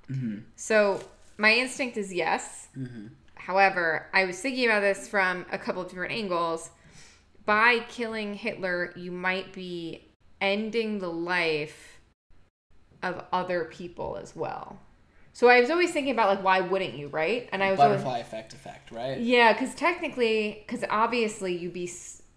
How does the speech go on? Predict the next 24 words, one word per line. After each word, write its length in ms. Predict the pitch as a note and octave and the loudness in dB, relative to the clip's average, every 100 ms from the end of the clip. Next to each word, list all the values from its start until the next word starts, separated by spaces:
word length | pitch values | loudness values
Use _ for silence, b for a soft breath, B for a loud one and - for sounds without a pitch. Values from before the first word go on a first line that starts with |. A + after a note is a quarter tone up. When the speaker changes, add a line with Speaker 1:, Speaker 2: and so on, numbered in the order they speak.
| - | -20
Speaker 2:
saving 680 | - G3+ F3+ F3+ F3 E3 - | -4 0 2 0 -2 -6 -10
much 640 | F3+ F3+ D#3+ - - - - - _ | -6 -2 -2 -4 -10 -12 -18 -20 _
pain 400 | - G3+ F3 E3 | -6 -4 -4 -6
and 200 | - E3 | -8 -10
suffering. 800 | - F#3 - F#3 D#3+ - D3+ C3+ b b b b | -4 -4 -4 -8 -8 -10 -14 -18 b b b b
However, 840 | - G3+ C4 G#3+ G#3+ G3+ F#3+ - - _ _ _ - - - _ - _ - | 0 2 4 2 4 4 2 -2 -14 _ _ _ -20 -20 -20 _ -20 _ 6
if 180 | A3+ A3+ | 6 6
it 60 | |
was 140 | A3+ G#3 | 2 0
a 60 | |
situation 520 | G3+ G#3+ G#3 G#3 G#3 F#3+ | -2 -4 -2 -2 -2 -4
where 320 | F#3 F3+ F3 | 0 0 0
whatever 300 | F#3 F#3 F#3 | 0 0 -2
you 160 | F#3 F3+ | -4 -4
do 120 | F3 | -6
in 100 | F3 | -6
the 60 | D#3+ | -8
past 380 | - E3+ E3+ | -6 -6 -4
affects, 400 | F3+ F3 E3 - | -8 -6 -6 -4
like, 340 | F3 D#3+ - - | -6 -6 -12 -14
the 140 | F3 F3+ | -6 -4
one 440 | F3 F3+ F3+ F3+ | -2 -2 -2 -4
singular 680 | F3 - F3+ F3+ F3+ E3+ D#3+ | -8 -6 -6 -2 -2 0 -2
timeline, 840 | - E3+ E3 F#3 A3 A#3+ C4 C#4 | -4 -8 -6 -6 -8 -8 -8 -10